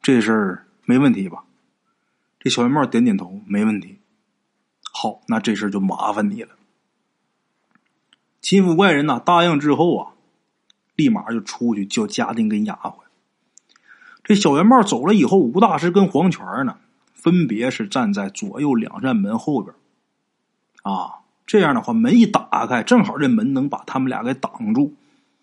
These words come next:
这样就不容易被发现呐，而且还可以把这门口给守住，不然哪个家丁跟丫鬟要是跑出去的话，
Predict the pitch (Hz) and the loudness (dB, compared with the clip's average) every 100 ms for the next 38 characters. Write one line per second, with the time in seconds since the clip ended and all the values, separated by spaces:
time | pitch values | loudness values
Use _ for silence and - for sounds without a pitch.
0 | _ _ - 156 151 151 160 139 151 143 | _ _ -10 -4 -4 -2 0 0 0 0
1 | 143 139 151 151 110 - _ _ _ _ | 2 0 0 0 -2 -6 _ _ _ _
2 | _ _ _ _ _ _ 113 139 - 104 | _ _ _ _ _ _ -2 0 -2 -4
3 | 120 117 117 120 98 113 113 120 117 107 | -4 -2 -2 -2 -2 -2 0 0 -2 -4
4 | 113 117 101 101 123 123 _ _ _ _ | -6 -6 -8 -6 -8 -8 _ _ _ _
5 | _ _ _ - 117 123 117 - 120 123 | _ _ _ -4 -2 -2 -4 -6 -6 -2
6 | 120 120 120 117 113 117 113 117 - - | 0 2 2 0 0 0 0 -4 -8 -8
7 | 101 127 127 107 98 95 | -6 -4 -2 -2 -4 -8